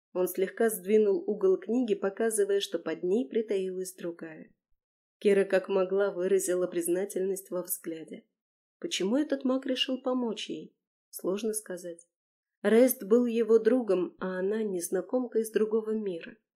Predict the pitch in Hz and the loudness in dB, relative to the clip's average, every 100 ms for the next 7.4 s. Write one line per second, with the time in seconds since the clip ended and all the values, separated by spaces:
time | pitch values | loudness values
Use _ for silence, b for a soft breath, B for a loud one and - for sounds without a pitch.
0 | _ _ _ _ 180 185 196 277 233 247 | _ _ _ _ -4 2 4 4 6 4
1 | 226 - 247 262 196 - 202 214 208 214 | 4 4 0 0 -2 -2 0 0 0 -2
2 | 220 214 196 208 214 - 175 190 165 - | -2 -2 -4 -2 -4 -4 -8 -8 -8 -12
3 | _ _ _ _ _ _ _ - 190 - | _ _ _ _ _ _ _ 0 0 2
4 | 175 196 226 233 254 214 202 208 220 214 | -2 -2 -2 0 0 2 2 2 0 0
5 | 214 202 180 196 196 190 185 185 180 - | 0 0 2 2 4 2 2 0 -2 -2
6 | 165 156 - 196 240 220 180 170 165 165 | -6 -6 -2 0 2 0 -2 -4 -4 -6
7 | 160 160 170 | -10 -14 -18